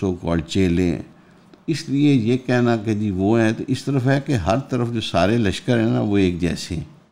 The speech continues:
वो बिल्कुल बराबर हैं, उसमें कोई ख़ास फ़र्क नहीं है। हाँ,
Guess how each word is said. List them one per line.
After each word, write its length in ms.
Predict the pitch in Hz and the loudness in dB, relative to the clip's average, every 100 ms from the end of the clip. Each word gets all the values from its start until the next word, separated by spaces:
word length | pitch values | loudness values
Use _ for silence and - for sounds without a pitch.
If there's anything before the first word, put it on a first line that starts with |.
| _ _ _ - | _ _ _ -10
वो 60 | 104 | -2
बिल्कुल 380 | 104 113 113 117 | 0 0 0 -4
बराबर 580 | 95 85 82 71 87 | -2 0 0 0 -2
हैं, 200 | 76 80 - - _ _ - | -4 -8 -16 -20 _ _ -18
उसमें 280 | 104 110 101 | -12 -6 -6
कोई 240 | - 98 | -2 -2
ख़ास 420 | 104 - 95 190 - | -2 2 2 2 -2
फ़र्क 180 | - - | -8 -6
नहीं 260 | 87 80 73 | -4 -4 -4
है। 60 | 78 | -6
हाँ, 400 | 95 90 - | -4 -4 -4